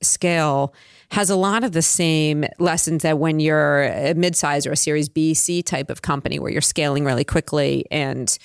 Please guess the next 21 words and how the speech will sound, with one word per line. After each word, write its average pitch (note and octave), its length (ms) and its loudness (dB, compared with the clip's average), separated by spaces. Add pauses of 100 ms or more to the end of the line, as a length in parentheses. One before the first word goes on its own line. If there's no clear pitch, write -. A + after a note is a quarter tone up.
(260)
are - 60 0
you F#3+ 80 4
making E3+ 240 0
sure D#3+ 320 2
that C#3 100 0
you - 120 -2
have D3 560 -2 (320)
the F#3 120 2
right D#3 360 2 (120)
people F#3+ 340 2
in D3 140 0
place D3 400 2
for D3+ 120 -4
the C3+ 80 -2
next D3 280 -2
level D3 340 0
of D3 160 -4
growth? - 640 -2
Are D3 220 0
you, D3 600 2 (320)
is D#3 180 2